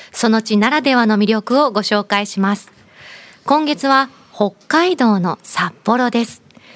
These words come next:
明治二年に蝦夷地から北海道と改められ、北海道の開拓の拠点として誕生したのが札幌。現在は道内人口の三割を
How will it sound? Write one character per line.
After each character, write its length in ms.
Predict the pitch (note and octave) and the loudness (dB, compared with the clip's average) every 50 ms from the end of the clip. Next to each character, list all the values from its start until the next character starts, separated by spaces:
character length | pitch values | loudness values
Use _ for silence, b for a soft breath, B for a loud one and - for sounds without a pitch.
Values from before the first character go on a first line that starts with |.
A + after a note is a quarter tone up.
| B B B B B _ _ G3 | B B B B B _ _ 0
明 240 | G#3 A#3 A#3+ A#3+ A#3 | 2 2 4 2 2
治 100 | - F#3+ | 2 2
二 160 | G3 G#3+ A3+ | 2 4 4
年 260 | A#3+ A#3 A3 G3 F#3 | 4 4 4 2 2
に 200 | F#3+ F#3+ F#3+ F3+ - _ _ _ _ - | 2 0 0 -2 -6 _ _ _ _ -2
蝦 200 | G#3 G#3 - C#4+ | -2 0 2 0
夷 80 | D4+ | 0
地 160 | D4+ - - - | 0 -2 -4 -2
か 140 | - G#3+ F#3+ | -2 0 0
ら 160 | F#3+ F3+ - _ _ _ - | 0 -2 -4 _ _ _ -8
北 200 | - G#3 G#3 G3 - _ _ | -4 -4 -4 -4 -6 _ _
海 260 | - D4 D#4+ E4 D#4+ | 0 0 2 2 2
道 240 | B3+ C4 A#3+ A3+ G#3 | 0 0 0 0 -2
と 240 | G#3+ - G#3+ F#3 - - | -2 -2 -2 -2 -2 -2
改 340 | F3+ F#3 G3 G3+ - G#3+ G3+ | -4 -4 -2 -2 0 0 0
め 140 | G#3 G#3 G3+ | 2 2 2
ら 100 | G#3+ G#3 | 2 2
れ、 220 | G3+ F#3+ F#3 F#3+ B B B B B B | 0 -2 -2 -6 B B B B B B
北 160 | - G#3 G#3+ | -4 -4 -4
海 380 | A#3 - - A#3 A#3 A#3 A#3 G3 | -4 -2 0 2 2 2 2 0
道 160 | G#3 G3+ F3+ | -2 -2 -2
の 100 | E3+ F3 | -4 -4
開 280 | - - G3+ A3 A3+ | -2 -2 -2 0 0
拓 220 | - A#3+ A#3 - B3 | -2 -2 -2 0 0
の 100 | B3 A#3 | -2 -2
拠 160 | - F#3 F3 | -4 -6 -2
点 240 | - A3 A3+ A3+ G#3+ | 0 0 0 0 0
と 100 | A#3 A#3 | -2 -2
し 80 | A3 | -2
て 120 | - - B3 | -2 -4 -4
誕 320 | - F3+ G3+ A#3 A#3 A#3+ A3 | -2 0 0 0 0 0 0
生 160 | B3+ B3 A#3+ | 0 -2 -2
し 100 | - - | -2 -2
た 140 | - C4+ D4 | -2 -2 0
の 140 | D#4 C#4+ | 0 0
が 200 | A#3 G#3+ G3 F#3+ B B B B B - | 0 0 0 0 B B B B B -6
札 280 | - - - F#3 F3 - _ - | -4 -4 -4 -4 -6 -10 _ -6
幌。 300 | F#3+ G3 F#3+ G3 - - _ _ _ B B B B B B B B B B B B B B - | -4 -2 -2 -2 -4 -6 _ _ _ B B B B B B B B B B B B B B -2
現 200 | A#3 C4+ C#4 A#3+ | 0 0 2 2
在 180 | B3 A3+ G#3+ | 2 2 2
は 220 | G3+ G3 G3 F#3+ b b b b _ | 2 2 0 -2 b b b b _
道 240 | - A3 A#3+ B3+ C#4+ | -2 0 0 0 2
内 240 | C#4+ C#4+ C#4+ C#4+ C#4 | 2 2 2 0 0
人 260 | - C#4+ D#4 D#4 D4 | 0 0 -2 -2 -2
口 180 | - B3 A3+ G#3 | 0 0 0 0
の 120 | F#3 F3+ | 0 -2
三 320 | - - G#3+ C4 D4+ E4 E4 | -2 0 0 0 2 2 0
割 240 | D4+ C4+ G#3 G#3 | 0 2 2 0
を 120 | F#3+ F#3 | 0 0